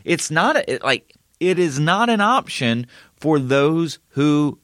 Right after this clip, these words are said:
follow Jesus, because part of whether or not, y-, you know, you have truly been transformed by the gospel is, do you love, and when I say the things,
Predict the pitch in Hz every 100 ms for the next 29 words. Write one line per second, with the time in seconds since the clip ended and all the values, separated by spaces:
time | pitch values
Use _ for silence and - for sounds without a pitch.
0 | _ - 127 123 127 127 113 110 170 254
1 | 180 143 135 151 139 156 - - - _
2 | - 196 254 311 - 254 269 233 165 151
3 | 190 175 214 170 175 208 175 139 - -
4 | - - 135 - 160 135 123 107 107 185
5 | 185 - 147 135 - - - 214 220 170
6 | 151 131 175 160 - 160 139 123 135 233
7 | - 156 147 113 - - 110 147 131 202
8 | 190 190 185 151 139 - - - - 117
9 | 123 143 147 135 117 127 - 196 196 110
10 | 135 180 - -